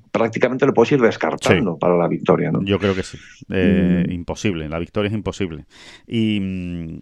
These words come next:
Speaker 2: sí, sí, eh, totalmente de acuerdo. Es verdad que siempre metemos a Jordan Spieth y, desde luego, él no se lo está mereciendo últimamente, ¿no? Esa,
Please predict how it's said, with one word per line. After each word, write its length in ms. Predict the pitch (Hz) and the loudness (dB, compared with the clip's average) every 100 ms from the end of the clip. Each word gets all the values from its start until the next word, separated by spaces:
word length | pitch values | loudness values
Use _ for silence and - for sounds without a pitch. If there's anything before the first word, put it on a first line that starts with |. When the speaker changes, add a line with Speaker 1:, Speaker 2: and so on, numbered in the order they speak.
| - | -10
Speaker 2:
sí, 140 | - 143 | -2 0
sí, 160 | 175 | 2
eh, 240 | 107 101 82 | 0 -2 -2
totalmente 420 | 110 117 131 139 | 0 2 0 0
de 40 | 143 | -2
acuerdo. 300 | 101 85 90 | 0 0 -2
Es 60 | |
verdad 260 | 117 120 123 | -2 -2 -4
que 120 | 123 | -4
siempre 320 | - 123 120 | 0 0 2
metemos 300 | 120 120 117 | -2 -2 -2
a 80 | 113 | 0
Jordan 280 | 113 113 107 | 0 0 -4
Spieth 320 | - 139 156 - | -4 -4 -4 -4
y, 320 | 107 101 98 | -2 -2 0
desde 260 | 107 95 | 0 4
luego, 260 | 101 131 160 | 6 10 10
él 120 | 156 | 8
no 100 | 160 | 4
se 120 | - | 2
lo 60 | 139 | 0
está 180 | - 139 | 2 2
mereciendo 560 | 139 123 127 117 87 - | 2 0 2 2 2 -4
últimamente, 640 | 104 101 104 92 82 90 | -4 -2 0 0 -4 -6
¿no? 100 | 120 | -6
Esa, 300 | 120 107 101 | -4 -2 -2